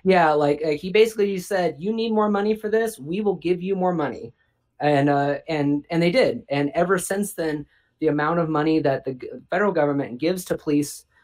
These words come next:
has been growing every single time. And I'm talking Democrats, I'm talking Republicans, I'm talking the people who are in power now. Um,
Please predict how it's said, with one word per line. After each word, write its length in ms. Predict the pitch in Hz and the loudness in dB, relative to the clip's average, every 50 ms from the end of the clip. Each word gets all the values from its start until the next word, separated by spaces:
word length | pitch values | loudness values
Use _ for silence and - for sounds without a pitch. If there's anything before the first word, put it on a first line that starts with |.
| _ _ _ _ - | _ _ _ _ -12
has 300 | - 151 156 156 151 147 | -4 0 0 0 2 2
been 220 | 165 156 147 135 | -2 -2 -2 -2
growing 760 | - 107 120 147 175 175 180 170 165 160 151 151 151 147 - _ - | -4 -6 -6 -6 -2 -2 0 0 0 0 -2 -2 -6 -8 -10 _ -6
every 500 | 180 190 180 175 147 147 160 170 165 160 | -2 -2 -2 -2 -2 -8 -6 -4 -4 -4
single 380 | 165 - 156 156 143 147 147 | -4 -4 -4 0 2 0 0
time. 360 | 147 - 156 143 127 120 120 120 | 0 -2 -4 -2 -2 -2 -2 -2
And 80 | 120 | -4
I'm 60 | 120 | -4
talking 360 | 120 123 123 123 - - 123 120 | -2 -2 -2 -2 -2 -4 -2 0
Democrats, 500 | 131 131 156 147 - 190 185 185 185 - | 0 0 0 0 0 0 0 0 -2 -4
I'm 60 | 151 | -10
talking 300 | - - 135 - - 120 117 | -8 -6 -8 -6 -6 -6 -6
Republicans, 720 | 110 110 143 143 147 165 170 - 170 165 165 165 160 - _ - - - _ _ _ _ - | -6 -2 -2 -2 0 0 -2 -2 -2 -2 -2 -2 -4 -6 _ -20 -20 -20 _ _ _ _ -6
I'm 100 | - 135 | -6 -4
talking 300 | 131 139 143 - 151 139 | 0 0 0 2 2 0
the 80 | 139 139 | 0 0
people 320 | - 165 165 175 175 165 | -2 -4 0 0 0 2
who 120 | - 185 175 | 4 4 4
are 120 | 165 - | 4 4
in 260 | 160 180 190 196 196 | 4 2 0 0 0
power 340 | - 190 185 190 196 190 185 | -2 0 2 4 4 4 4
now. 440 | 175 202 226 196 139 - - - - _ _ _ _ _ _ _ _ _ - | 4 2 2 2 0 -2 -4 -8 -14 _ _ _ _ _ _ _ _ _ -2
Um, 540 | 131 135 131 127 127 123 120 120 120 110 | 2 2 2 4 2 0 0 -2 -6 -8